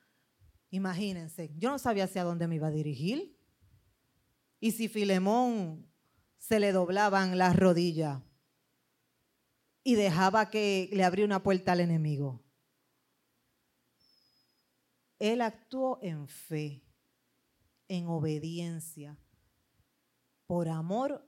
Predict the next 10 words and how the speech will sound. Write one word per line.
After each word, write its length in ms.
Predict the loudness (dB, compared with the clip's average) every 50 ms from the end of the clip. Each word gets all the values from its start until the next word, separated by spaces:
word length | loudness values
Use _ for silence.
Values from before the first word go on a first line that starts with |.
| _ _
a 140 | -8 -8 -8
quien 240 | -8 -8 -8 -6 -6
le 120 | -6 -8
dio 200 | -6 -8 -8 -8
libertad. 680 | -6 -4 -4 -4 -4 -6 -8 -8 -8 -8 -8 -8 -12 -16 _ _ _ _ _ _ _ _ _ _ _ _ _ _ _ _ _ _ _ _ _ _ _ _ _ _ _ _ _ _ _ _ _ _ _ _ _ _ _ _ _ _ _ _ _ _ _ _ _ _ _ _ _ _ _ _ _ _
¿Pero 320 | -4 -4 -2 -2 -2 -2
por 260 | -2 -2 -2 -2 -2 -2
qué 160 | -2 -2 0
lo 160 | 0 0 -2
hizo? 500 | -2 -4 -8 -10 -12 -14 -16 -16 -18